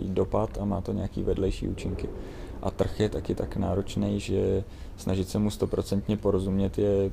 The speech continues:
plýtvání času, protože je lepší udělat experiment a zjistit, jestli tomu trhu to pomáhá nebo ne, jestli to řeší náš problém nebo ne.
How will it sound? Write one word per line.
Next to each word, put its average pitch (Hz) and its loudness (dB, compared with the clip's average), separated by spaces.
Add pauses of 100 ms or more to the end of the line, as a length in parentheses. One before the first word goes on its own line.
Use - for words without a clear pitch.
plýtvání 98 0
času, 98 -2
protože 98 -4
je 98 6
lepší 95 4
udělat 98 4
experiment 98 0
a - -2
zjistit, 98 -2
jestli 92 -2
tomu 101 0
trhu 101 -2
to - 4
pomáhá 101 0
nebo 101 0
ne, 92 0
jestli 101 -4
to - -8
řeší 95 -4
náš 95 -4
problém 95 -2
nebo 98 0
ne. 104 -2